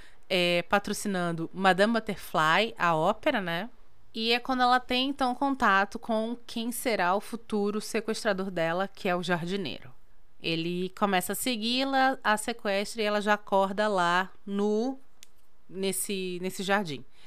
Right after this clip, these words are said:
E ela vai contar, então, toda a história do jardim. Ela acorda no jardim, é, cada menina que tá lá, ela conhece uma, ela fica amiga de algumas meninas.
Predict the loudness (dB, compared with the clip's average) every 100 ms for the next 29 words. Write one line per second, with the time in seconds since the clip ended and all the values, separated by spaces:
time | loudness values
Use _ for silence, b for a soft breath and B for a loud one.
0 | b b b 0 4 6 6 4 4 6
1 | 4 4 2 0 0 -2 -2 2 4 4
2 | 2 0 -2 0 2 2 0 -4 -6 -6
3 | -4 -4 -2 -2 4 4 4 0 -2 -2
4 | -2 -4 -10 B B B B -2 0 0
5 | -2 2 2 4 0 0 -2 -4 -6 0
6 | 2 2 2 0 -2 -4 -2 -4 -6 -6
7 | -6 -6 -4 -4 -4 -6 -6 -4 -4 -4
8 | -2 0 2 0 2 0 0 0 -2 -2
9 | -2 -2 -2 -2 -4 -6